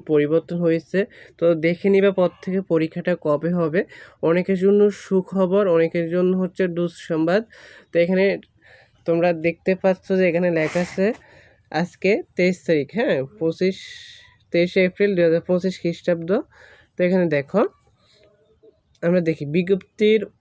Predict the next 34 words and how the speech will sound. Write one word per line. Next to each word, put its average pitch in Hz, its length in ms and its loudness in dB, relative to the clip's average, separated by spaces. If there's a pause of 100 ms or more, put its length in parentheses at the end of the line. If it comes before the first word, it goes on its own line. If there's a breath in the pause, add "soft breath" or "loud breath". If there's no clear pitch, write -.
(220)
অনুবৃত্তি 202 560 2 (160)
ক্রমে 202 360 4 (140)
সংশ্লিষ্ট 170 440 -2 (180)
সকলের 180 280 4 (100)
অবগতির 170 440 0
জন্য 190 120 4 (120)
জানানো 160 320 0
যাচ্ছে 180 280 -4
যে 185 160 0
দুই 165 120 2
হাজার 156 240 -2
চব্বিশ 175 340 -2
পঁচিশ 185 320 -2
শিক্ষাবর্ষের 175 720 -2 (400 loud breath)
প্রথম 170 360 0
বর্ষ 190 160 -4 (180)
স্নাতক 170 480 0 (100)
সমমান 160 420 2 (1000 soft breath)
ভর্তি 151 300 -2
পরীক্ষা 180 300 0
তারিখ 180 180 2 (160)
তিন 170 160 4 (180)
মে 165 140 4 (1040)
দুই 165 140 0
হাজার 170 200 4
পঁচিশের 185 420 0 (100)
পরিবর্তে 180 400 0 (100)
আগামী 170 220 2 (100)
চব্বিশ 170 360 0 (120)
মে 165 100 4 (100)
দুই 151 140 2
হাজার 160 240 0
পঁচিশ 175 340 -2 (200)
রোজ 170 260 4